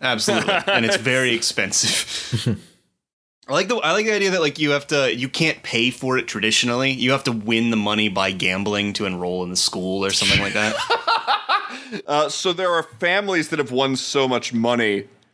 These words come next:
Speaker 2: uh, that they're effectively gambling dynasties, as silly a term as that is.
Speaker 1: No, I like that. Uh, we're, yes.
Speaker 2: 'Cause the ultimate way to build a dynasty is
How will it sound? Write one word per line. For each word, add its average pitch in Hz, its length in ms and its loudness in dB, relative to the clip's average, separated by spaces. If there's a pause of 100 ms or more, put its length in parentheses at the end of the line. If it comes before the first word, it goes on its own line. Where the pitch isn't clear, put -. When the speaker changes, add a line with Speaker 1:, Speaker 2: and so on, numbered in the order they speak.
(280)
Speaker 2:
uh, 117 340 0 (560)
that 123 160 -4
they're 131 160 2
effectively 117 460 -2
gambling 113 540 0
dynasties, 98 840 -2
as 110 120 0
silly 127 480 0
a 107 60 2
term 110 360 -4
as 95 140 -4
that 92 180 -2
is. 90 500 -2 (760)
Speaker 1:
No, 139 140 2
I 151 100 2
like 147 320 -2
that. 95 340 0
Uh, 117 260 2
we're, 123 140 0
yes. 110 520 0
Speaker 2:
'Cause 151 180 -2
the 156 120 0
ultimate 202 340 -2
way 165 120 2
to 151 80 0
build 151 340 0
a 143 80 0
dynasty 135 680 0
is - 280 -2